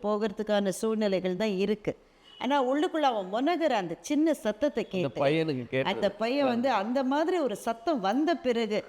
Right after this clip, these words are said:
Speaker 1: அவனை விட்டுட்டு போனா நான் அப்புறமா எப்படி தூங்குவேன்ற மாதிரி அந்த பையன் வந்து "நான் போக மாட்டேன்" அப்படின்னு உள்ள இறங்குறான். இப்போ உள்ள இறங்கி அவனை, நண்பனை உயிரோட காப்பாத்திட்டு வந்துட்டான். அது ஒரு பெரிய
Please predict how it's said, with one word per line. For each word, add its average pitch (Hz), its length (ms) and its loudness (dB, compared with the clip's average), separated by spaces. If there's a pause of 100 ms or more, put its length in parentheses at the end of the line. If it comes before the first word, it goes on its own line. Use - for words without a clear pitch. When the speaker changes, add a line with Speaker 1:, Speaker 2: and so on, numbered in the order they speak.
(200)
Speaker 1:
அவனை 202 280 0
விட்டுட்டு 285 420 0
போனா 262 340 0
நான் 220 220 0
அப்புறமா 254 280 0
எப்படி 240 320 -2
தூங்குவேன்ற 247 680 0
மாதிரி 196 460 0
அந்த 170 300 -2
பையன் 214 340 0
வந்து 208 160 -2
"நான் 247 180 -2
போக 214 240 0
மாட்டேன்" 165 440 -2 (380)
அப்படின்னு 208 300 2
உள்ள 262 300 0
இறங்குறான். 190 520 0 (180)
இப்போ 277 500 2
உள்ள 285 340 0
இறங்கி 285 500 2 (380)
அவனை, 196 400 -2 (120)
நண்பனை 240 420 0
உயிரோட 247 380 -2 (100)
காப்பாத்திட்டு 220 560 0
வந்துட்டான். 180 220 -2
அது 160 200 0
ஒரு 160 140 -2
பெரிய 247 360 0